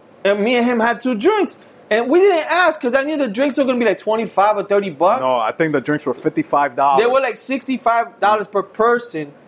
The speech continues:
Speaker 1: But the thing was, the two for one was per person, which we didn't know 'cause I thought if I bought one, my free one goes to Al. Nah, it was what per person. So it just the drinks was, like, one thirty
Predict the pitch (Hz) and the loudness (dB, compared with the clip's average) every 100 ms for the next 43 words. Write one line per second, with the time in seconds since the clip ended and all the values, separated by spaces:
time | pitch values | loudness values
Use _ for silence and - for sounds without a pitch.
0 | - - 185 180 - 247 226 240 254 226 | -18 -2 -2 -2 -2 0 2 2 2 0
1 | 196 - _ _ - - - - 170 - | -4 -16 _ _ -20 -20 -20 -2 -2 0
2 | 277 285 214 202 240 240 185 165 156 - | 0 0 0 0 0 0 0 -2 -2 -4
3 | 208 220 214 - 233 220 180 151 156 - | 0 0 -2 0 0 0 -4 -6 -6 -4
4 | 185 202 170 170 220 185 160 175 190 226 | -2 0 0 0 0 0 0 -2 2 0
5 | 151 165 220 170 160 151 139 143 170 - | 2 0 0 0 0 0 0 -4 -6 -12
6 | - - - 147 147 - 196 233 214 190 | -20 -20 -10 -2 -2 -2 -2 2 2 2
7 | 185 - 185 - 269 185 107 _ _ - | 0 0 -2 0 0 -2 -6 _ _ -20
8 | _ - 131 135 143 185 196 175 151 123 | _ -20 -12 -4 0 2 2 2 0 -2
9 | - _ _ 143 156 156 131 - - 156 | -10 _ _ 0 0 0 -4 -16 -4 0
10 | 190 - 208 214 - 240 247 - 180 170 | 2 0 0 0 2 0 0 -4 -6 -2
11 | 180 170 165 - - - - 165 196 156 | 0 0 -2 -12 -20 -20 -4 0 0 -2
12 | 151 156 208 226 240 185 233 254 220 175 | -10 -4 -2 0 -2 0 -2 -2 -2 0
13 | 165 143 156 196 220 - 185 180 175 180 | 0 0 0 0 0 -2 2 2 2 -4